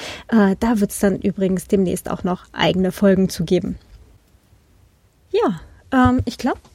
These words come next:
das war mal so der grobe Durchgang <laughs> zum Thema E-Book veröffentlichen. Äh, wenn du Fragen hast, bitte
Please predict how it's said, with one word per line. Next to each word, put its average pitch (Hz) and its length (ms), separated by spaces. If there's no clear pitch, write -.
das - 300
war 214 220
mal 339 180
so 269 320
der 247 140
grobe 269 400
Durchgang 269 480
<laughs> - 180
zum 294 220
Thema 247 360
E-Book 285 360
veröffentlichen. 180 840
Äh, - 60
wenn 220 540
du 440 80
Fragen 320 540
hast, 185 440
bitte 311 480